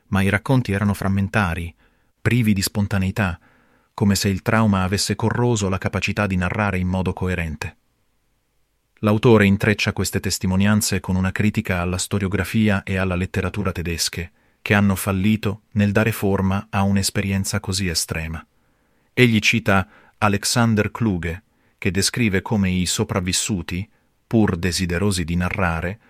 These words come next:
avessero perso la capacità di ricordare coerentemente,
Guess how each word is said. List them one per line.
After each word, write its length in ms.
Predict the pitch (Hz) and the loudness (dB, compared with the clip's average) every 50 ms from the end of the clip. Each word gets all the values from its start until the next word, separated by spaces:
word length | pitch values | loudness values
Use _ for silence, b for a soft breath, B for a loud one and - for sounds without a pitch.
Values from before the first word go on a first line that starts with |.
| b b b b b | b b b b b
avessero 480 | _ 110 104 120 117 - - 117 110 110 | _ 0 2 2 0 0 0 0 -2 0
perso 320 | - 127 120 - - - | 0 0 0 0 0 0
la 80 | 95 90 | -2 -2
capacità 500 | - 101 - 98 95 - - - 117 113 | -2 -4 -4 -4 -4 -4 -4 -2 -2 -2
di 140 | 107 101 92 | 0 0 -2
ricordare 640 | 98 - - 104 95 87 92 104 104 107 107 101 | -2 -2 -2 -4 -4 0 0 2 2 2 2 0
coerentemente, 1040 | - - - 98 95 95 92 92 92 - - 85 85 82 80 80 76 71 - 85 90 | -2 -2 -2 -2 0 0 0 -2 -2 -2 -4 -4 -4 -4 -4 -6 -6 -8 -10 -12 -12